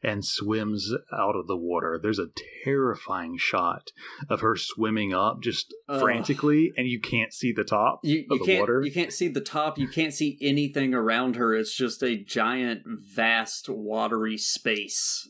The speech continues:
Speaker 2: that fades into blackness. And it is, if you hate open spaces, like, I hate the idea of being in the open ocean where
Speaker 1: Mm-hmm.
Speaker 2: there's no land in sight, no nothing.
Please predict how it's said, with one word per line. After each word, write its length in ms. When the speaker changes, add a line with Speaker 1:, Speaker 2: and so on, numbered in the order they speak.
Speaker 2:
that 280
fades 340
into 240
blackness. 760
And 200
it 100
is, 420
if 280
you 140
hate 320
open 340
spaces, 580
like, 180
I 200
hate 400
the 140
idea 440
of 140
being 240
in 120
the 120
open 300
ocean 640
where 440
Speaker 1:
Mm-hmm. 200
Speaker 2:
there's 280
no 240
land 400
in 140
sight, 460
no 200
nothing. 600